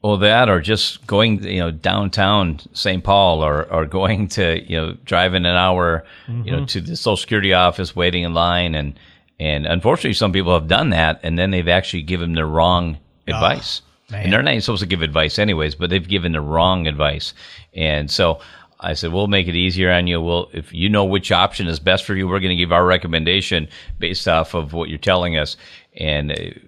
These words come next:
Speaker 1: especially if we know this is the right one, we're gonna help you do it here at no cost."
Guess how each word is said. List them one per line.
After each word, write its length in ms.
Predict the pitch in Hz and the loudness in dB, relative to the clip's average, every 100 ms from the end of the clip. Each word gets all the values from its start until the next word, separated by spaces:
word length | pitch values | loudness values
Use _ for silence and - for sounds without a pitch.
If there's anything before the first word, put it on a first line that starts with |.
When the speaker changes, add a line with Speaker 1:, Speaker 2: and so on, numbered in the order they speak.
| - - | -20 -16
Speaker 1:
especially 440 | - 104 101 87 | -4 -2 -2 -4
if 40 | |
we 140 | 78 95 | -2 0
know 160 | 90 | 0
this 220 | 85 95 90 | 0 -2 -4
is 100 | 78 | -6
the 80 | 82 | -2
right 200 | 85 78 | -2 -2
one, 220 | 85 80 | -4 -4
we're 100 | 85 | -4
gonna 160 | 82 80 | -4 -2
help 220 | 80 78 | -4 -4
you 60 | |
do 160 | 76 78 | -4 -4
it 80 | 76 | -4
here 200 | 82 78 | -2 -2
at 140 | 76 | -2
no 100 | 76 | -6
cost." 440 | 71 78 73 - | -6 -6 -8 -12